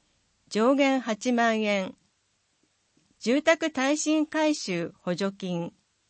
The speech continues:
補助額、住宅の耐震改修工事にかかった費用の五分の四、上限百十五万円。詳しくは、建築住宅課、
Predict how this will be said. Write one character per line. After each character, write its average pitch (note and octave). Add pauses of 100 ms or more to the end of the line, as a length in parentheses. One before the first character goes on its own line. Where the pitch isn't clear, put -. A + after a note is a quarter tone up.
(760)
補 G#3+
助 E4
額、 B3 (480)
住 C#4+
宅 D#4+
の D4
耐 C#4
震 D#4+
改 D#4+
修 D4+
工 D#4
事 A3+
に F3+
か G3
か B3+
っ B3+
た -
費 F3+
用 A3
の D#3+
五 F3
分 B3
の B3+
四、 A#3 (720)
上 B3+
限 B3 (180)
百 C4+
十 C4
五 G#3+
万 A3
円。 G3 (1600)
詳 C4+
し -
く A3+
は、 F3 (380)
建 C#4+
築 C#4
住 A#3
宅 A#3+
課、 F#3+